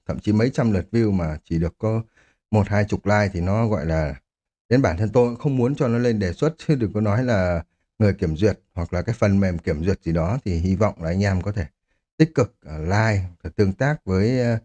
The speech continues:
với kênh, hoặc là mình sẽ, à, ấy,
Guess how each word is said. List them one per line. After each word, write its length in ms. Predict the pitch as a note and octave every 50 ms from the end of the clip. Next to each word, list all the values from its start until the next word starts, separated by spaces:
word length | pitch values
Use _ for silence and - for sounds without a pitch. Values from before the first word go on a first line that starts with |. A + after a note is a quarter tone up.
| _ _ _ _ _ _ _ _
với 100 | G2+ A2+
kênh, 220 | A2 - C#3+ C3 A#2 G#2+ G#2 - _
hoặc 280 | - A#2 G2+ G2 -
là 80 | F#2+ F#2
mình 220 | F#2 F#2+ F2+ F2
sẽ, 420 | E2+ - G#2+ G#2 G#2+ A2+ A#2+ A#2+ A#2+ A#2+ _ _ _ _ _ _ _ _ _ _
à, 540 | - G2+ G2+ G2+ G2+ G2+ G2+ G2+ G2+ G2 F#2+ F2+ -
ấy, 320 | F2+ F#2+ A2 B2+ C#3+ D3+